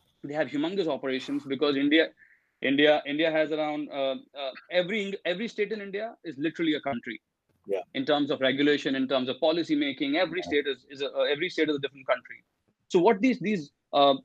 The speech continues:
Speaker 1: these Amruts and, uh, Officer's Choice have been able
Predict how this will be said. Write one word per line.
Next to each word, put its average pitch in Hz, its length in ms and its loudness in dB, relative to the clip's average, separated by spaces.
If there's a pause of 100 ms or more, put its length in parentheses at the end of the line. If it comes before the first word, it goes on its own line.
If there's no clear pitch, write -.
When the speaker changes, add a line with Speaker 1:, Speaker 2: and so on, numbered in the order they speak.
Speaker 1:
these 151 380 -2
Amruts 151 520 4
and, 139 200 -4
uh, 127 300 2
Officer's 147 420 -4
Choice 180 300 -6
have 160 160 -8
been 151 140 -2
able 160 220 -2